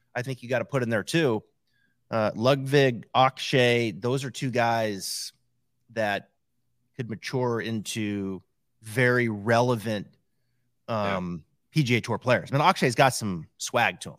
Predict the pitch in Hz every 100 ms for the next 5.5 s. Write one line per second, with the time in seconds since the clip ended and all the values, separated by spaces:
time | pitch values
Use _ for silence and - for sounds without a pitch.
0 | _ - 104 90 92 95 110 117 127 110
1 | 120 139 - _ _ _ 135 - 123 135
2 | 147 131 143 123 - 143 110 - 107 127
3 | 120 107 - 107 107 - 95 165 196 -
4 | 147 - 143 127 127 117 98 110 107 101
5 | 104 113 - 98 95